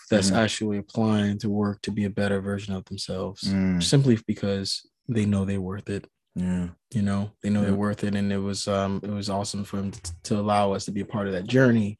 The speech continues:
Speaker 2: Right.
Speaker 1: uh, to hear it, you know, uh, someone local, like,
Speaker 2: Mm-hmm.
Speaker 1: you know, like we are, uh,
Speaker 2: Right.
Speaker 1: and to be willing to just take such a huge step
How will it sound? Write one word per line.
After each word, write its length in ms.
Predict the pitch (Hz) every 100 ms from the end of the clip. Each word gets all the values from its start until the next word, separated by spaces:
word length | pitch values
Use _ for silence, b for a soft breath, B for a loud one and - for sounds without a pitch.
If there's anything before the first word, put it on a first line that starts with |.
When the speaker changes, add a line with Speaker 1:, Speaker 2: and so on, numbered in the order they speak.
| B
Speaker 2:
Right. 240 | 85 78 76 B
Speaker 1:
uh, 240 | 104 98 98
to 140 | 101
hear 320 | 101 101 98
it, 200 | 95 85 _ -
you 80 | 113
know, 400 | 101 98 98 104 -
uh, 300 | 104 101 98
someone 340 | - 131 135
local, 460 | 120 107 - 113 127 _ -
like, 100 | 104
Speaker 2:
Mm-hmm. 180 | 123 139
Speaker 1:
you 60 | 107
know, 100 | 101 -
like 220 | 101 107
we 120 | 101
are, 360 | 98 98 104 117
uh, 280 | 101 98 92
Speaker 2:
Right. 120 | 104
Speaker 1:
and 240 | 101 101
to 180 | - 101
be 140 | 104 101
willing 440 | 110 104 101 98
to 180 | - 95
just 360 | - 98 - -
take 220 | 107 101
such 240 | 113 104
a 80 | 98
huge 380 | - 113 101 -
step 520 | - - 110 98 -